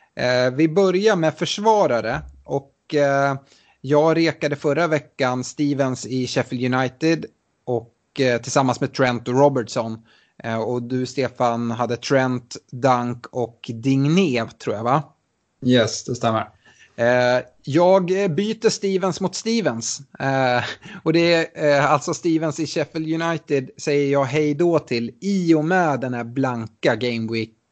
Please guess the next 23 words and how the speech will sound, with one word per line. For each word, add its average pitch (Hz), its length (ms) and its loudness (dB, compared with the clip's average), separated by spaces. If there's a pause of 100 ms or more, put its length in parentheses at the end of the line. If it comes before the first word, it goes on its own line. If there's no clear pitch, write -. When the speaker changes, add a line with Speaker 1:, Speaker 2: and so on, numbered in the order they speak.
(240)
Speaker 1:
tjugoåtta. 131 880 -2 (140)
Och - 220 -2
så 131 80 -2
tar 135 140 2
jag 139 240 4
in 156 220 2
Stevens 123 680 -4
från 117 220 -8
Southampton. 131 920 -2 (380)
Eh, 117 540 0
då 120 260 -2
han 139 240 2
spelar 147 600 0
då 110 200 -2
och 110 220 -6
Southampton 131 480 -6
har 131 260 0
väldigt 107 320 -12
fint 107 320 -14
spelschema. 113 800 -2 (300)
Trent 185 260 2
och 175 60 0
Robertson 165 560 0